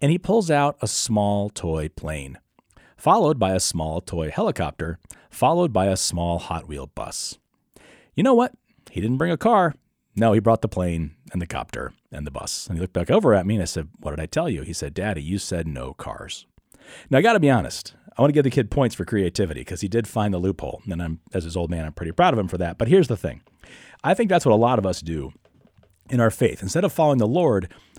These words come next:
we follow the loophole. We look for the loophole. It's like, "Well, you know, yeah, it says don't commit adultery, but, you know, I'm not really married, so is it really adultery?" Uh, yeah, it is. Here's the thing.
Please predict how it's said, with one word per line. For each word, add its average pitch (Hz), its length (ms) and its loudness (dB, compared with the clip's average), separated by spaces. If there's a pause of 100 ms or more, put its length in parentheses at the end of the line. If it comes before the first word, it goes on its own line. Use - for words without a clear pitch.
we 107 80 0
follow 104 260 2
the 82 100 -2
loophole. 80 380 -6
We 117 120 2
look 190 160 2
for 113 80 -4
the 76 80 -2
loophole. - 400 -14 (100)
It's - 100 -20
like, - 140 -10
"Well, 269 420 -6
you 240 140 -6
know, 151 500 -6
yeah, - 320 -6
it - 80 -10
says 117 320 -6
don't 107 200 -4
commit 113 200 0
adultery, 98 520 -2
but, 85 180 -10
you 98 60 -8
know, 90 60 -8
I'm 101 260 -4
not 95 160 -6
really 85 220 -10
married, 135 460 0
so 117 120 0
is 110 100 2
it - 100 0
really 320 260 -4
adultery?" 196 520 -2 (380)
Uh, 113 140 -4
yeah, 92 240 -4 (200)
it 85 160 -10
is. - 240 -8 (400)
Here's 180 160 4
the 123 80 2
thing. - 240 -8